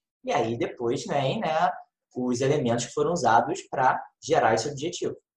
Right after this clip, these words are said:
A gente também pode dar alguns exemplos, é, de filmes que até o pessoal que precisa mesmo se sentir um pouco mais, né, feliz, talvez não seja a palavra mais <laughs> apropriada,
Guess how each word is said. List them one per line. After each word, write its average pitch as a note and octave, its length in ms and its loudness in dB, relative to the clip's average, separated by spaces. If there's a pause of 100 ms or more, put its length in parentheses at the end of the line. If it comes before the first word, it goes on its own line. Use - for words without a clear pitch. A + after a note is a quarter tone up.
(160)
A - 20 -4
gente D3+ 260 -4
também E3 240 -4
pode D#3 240 0 (120)
dar D3 100 2
alguns E3+ 300 0
exemplos, D#3 640 0 (560)
é, B2 600 4
de B2+ 140 -6
filmes C#3 480 -4
que C#3+ 440 -4
até G3+ 400 2
o A#3 300 -6
pessoal C3+ 560 2 (100)
que B2 360 -4 (560)
precisa C#3 540 0
mesmo B2 300 -2
se - 140 -12
sentir A#2+ 260 -12
um A#2+ 80 -8
pouco A#2 240 -6
mais, A2 340 -2 (540)
né, G#2 300 -4 (1300)
feliz, C#4 460 2
talvez C4 280 6
não B3 100 4
seja G3+ 260 0
a G3+ 80 -2
palavra C#3+ 480 6
mais C#3 800 4
<laughs> D#3 40 0
apropriada, C#3+ 960 2